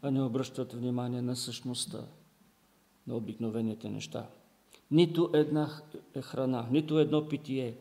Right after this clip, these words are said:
не може да замърси тялото.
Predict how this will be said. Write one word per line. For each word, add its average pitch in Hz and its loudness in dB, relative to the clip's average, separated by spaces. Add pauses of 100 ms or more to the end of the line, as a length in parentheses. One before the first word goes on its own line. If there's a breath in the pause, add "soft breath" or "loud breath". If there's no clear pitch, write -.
(340 loud breath)
не 147 8
може 147 8
да 139 4
замърси 131 2
тялото. 113 -6